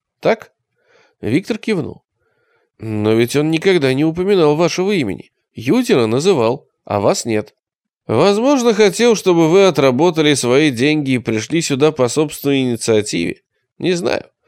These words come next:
Как я и сказал, он идиот". Виктор окинул взглядом комнату. "Должно быть тоскливо работать в одиночестве. Можно дойти до отчаяния".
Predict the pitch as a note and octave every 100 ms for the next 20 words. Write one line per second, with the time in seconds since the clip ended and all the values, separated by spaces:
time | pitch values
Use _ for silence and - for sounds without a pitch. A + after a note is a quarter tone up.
0 | _ _ _ - A#3+ B3 G#3+ - C3+ A#2
1 | G3+ - _ _ _ E3 D#3+ E3+ D#3+ D3
2 | G#2+ A2+ - _ _ _ _ _ _ _
3 | _ - G2+ F#3 A#3 E3+ B2+ G#2 C#3+ D#3+
4 | D#3+ A#2 A2 A2 C3 C3+ - - - -
5 | - _ _ _ _ _ - G2 F3 A3+
6 | A#3 - E3 - G#3+ A#3+ A3 F#3+ E3 B2
7 | B2 A#2+ D3+ C#3 - - - - _ _
8 | _ _ _ F#2+ F3 A3+ G3+ D#3+ - G3
9 | G3+ - - D3+ F#3+ C#3